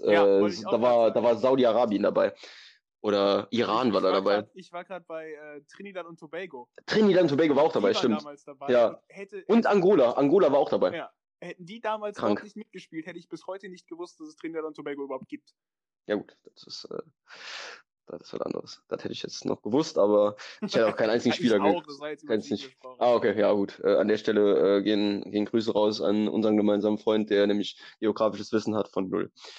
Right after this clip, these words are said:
Speaker 1: <laughs>
Speaker 2: Ähm.
Speaker 1: Du, du weißt, wer du bist.
Speaker 2: <laughs> Du weißt genau, wer du bist. Äh, ja, dann, äh, war das mein letztes Thema. Ich hätte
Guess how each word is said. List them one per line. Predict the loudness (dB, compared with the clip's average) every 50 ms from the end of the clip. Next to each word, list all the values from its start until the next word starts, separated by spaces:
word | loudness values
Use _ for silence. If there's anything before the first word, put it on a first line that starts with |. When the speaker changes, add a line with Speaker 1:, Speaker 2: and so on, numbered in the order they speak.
| -20 -20 -20 -20 _ _ _ _ _ _
Speaker 1:
<laughs> | -16 -14 -14 -16 -16 -14 -10 -10 -10 -8 _ -4 -4 -2 -4 -4 -4 -6 -6 -8 -8 -14 -20 _ _ _ -8 -6 -4 -4 -2 -4 -4 -6 -8 -8 _
Speaker 2:
Ähm. | 0 2 4 4 4 4 2 2 0 0 0 -4 _ _ _ -14 -14 -14 _ _ -12 -12 -12 -12 _ _
Speaker 1:
Du, | -16 -16 _ _ _ -16 -16 -16 _
du | -10 -10 -6
weißt, | -4 -6 -6 -6 -8 -12
wer | -12 -12
du | -12 -12
bist. | _ -12 -14 -12 -14 -18 -16 -16 -14 -6
Speaker 2:
<laughs> | -6 -6 -6 -6 _ -6 -4 -2 -2 -2 0 -2 -2 0 0 2 2 2 2
Du | 2 2 4
weißt | 4 2 2 2
genau, | 2 2 4 4
wer | 4 2
du | 2 2
bist. | 0 0 -2 0 0 0 2 2 0 -2 -4 -6 -8 -10 -12 -12
Äh, | -8 -2 2 4 4 6 6 6 6 4 4 2 0 -6 _ _ _ _ _ _ _ -20 -18 -18 -20 -20 _ _ _ _ _ _ _ _ -4
ja, | -2 -2 -2 -2 -6 _ _ _ _ _ _ _ _ _
dann, | -2 0 0 0 -2 -2
äh, | -2 0 0 0 0 -2 -4 -8 _ _ _ _ _ _ _ _ -20 _ -20 -20 -20 -20 _ _ _ _ _ _ -20 -18 -6
war | -2 0 2 4
das | 4 4 2 2 0 -2
mein | 0 2 2
letztes | 0 0 -2 -6
Thema. | -2 0 2 2 2
Ich | 0 -2
hätte | -2 0 2 2 2 0 -2 -4